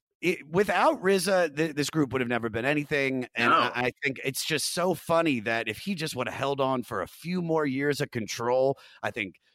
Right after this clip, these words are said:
Speaker 1: I think Judgment Night would have been way fucking better, because that album was fucking trash, dude. Meth-, and I love Method Man, but that second record was gar.
Speaker 2: It's hard. It's hard to,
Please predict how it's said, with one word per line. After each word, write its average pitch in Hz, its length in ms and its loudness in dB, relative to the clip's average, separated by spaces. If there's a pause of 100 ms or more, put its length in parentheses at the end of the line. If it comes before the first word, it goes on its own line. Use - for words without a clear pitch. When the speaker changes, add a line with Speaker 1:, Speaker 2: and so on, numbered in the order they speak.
Speaker 1:
I 110 100 -4
think 110 220 -4
Judgment 135 540 0
Night 135 280 -2
would 135 160 -2
have 117 100 -2
been 85 200 -6
way 107 380 0
fucking 135 440 -2
better, 123 380 2 (140)
because 123 180 -2
that 151 140 0
album 110 420 0
was 87 200 -4
fucking 90 500 -4
trash, 90 680 -2
dude. 80 360 -8 (120)
Meth-, 143 320 0
and 170 120 4
I 214 80 4
love 247 340 4
Method 202 340 2
Man, 143 200 0
but 127 100 -2
that 151 180 0
second 180 480 -4
record 139 440 2 (280)
was 113 300 2
gar. 117 600 4
Speaker 2:
It's 208 200 4
hard. 208 240 6
It's 190 160 2
hard 208 240 6
to, 175 60 0